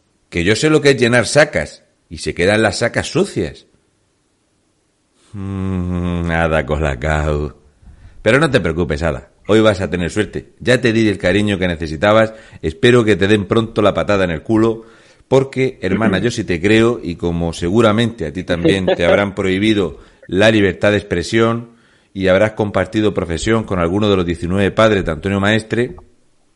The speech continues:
pues hoy no te voy a dar muy duro. Pero que eres una sinvergüenza, te lo digo ya. Hoy le voy a dar cariño todo el que necesita Joan Ribó.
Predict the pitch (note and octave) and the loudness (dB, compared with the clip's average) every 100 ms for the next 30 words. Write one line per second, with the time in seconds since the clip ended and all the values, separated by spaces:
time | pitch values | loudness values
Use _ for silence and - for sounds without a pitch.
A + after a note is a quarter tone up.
0 | _ _ - _ F2 F2 - _ _ _ | _ _ -20 _ -6 -6 -10 _ _ _
1 | A2+ B2 A2+ G2 F#2+ G2 F#2 F#2 F2 F2 | 2 4 2 2 2 4 4 4 2 0
2 | F#2+ D#2 B1 - _ _ _ F#2+ F#2+ B2 | 0 -2 -4 -16 _ _ _ -2 2 4
3 | C3 B2 G#2+ F#2 F2 D#2 D#2+ D#2 C#2 D#2 | 2 2 -2 -2 -2 0 0 -2 -4 -2
4 | D#2+ F2 C#2 A#1+ A#1+ _ _ _ _ _ | 0 2 0 -4 -12 _ _ _ _ _
5 | _ _ - A#2+ B2 A2 A2+ G#2+ G#2+ - | _ _ -2 2 4 4 4 4 2 2
6 | F2+ A2+ B2+ B2 A#2+ - - A#2+ G#2+ - | 0 2 0 -2 -4 -8 -4 -2 -2 -4
7 | F#2 F2 F2 A2 G#2 G#2+ G2+ G2+ - - | -6 -4 -6 -6 -6 -4 -4 -6 -18 -20
8 | E2+ D#2+ F#2+ G#2 E2 E2 C#2+ C#2 - | -12 -2 0 0 0 -4 -4 -6 -10